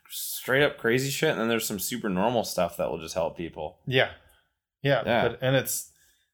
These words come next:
Speaker 2: it is, it's the most normal thing there is. It's,
Speaker 1: Yeah.
Speaker 2: it's breathing.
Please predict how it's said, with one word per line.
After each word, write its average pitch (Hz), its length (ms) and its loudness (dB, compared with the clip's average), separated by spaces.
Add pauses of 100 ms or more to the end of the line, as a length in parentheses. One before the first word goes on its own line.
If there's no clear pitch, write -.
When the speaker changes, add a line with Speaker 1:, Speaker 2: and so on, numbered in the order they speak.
(320)
Speaker 2:
it 135 100 4
is, 185 320 2
it's 143 180 -6
the 165 100 0
most 160 260 2
normal 151 300 2
thing 156 260 0
there 123 180 6
is. 135 300 4
It's, 113 220 -4
Speaker 1:
Yeah. 131 340 4
Speaker 2:
it's - 100 -2
breathing. 127 580 2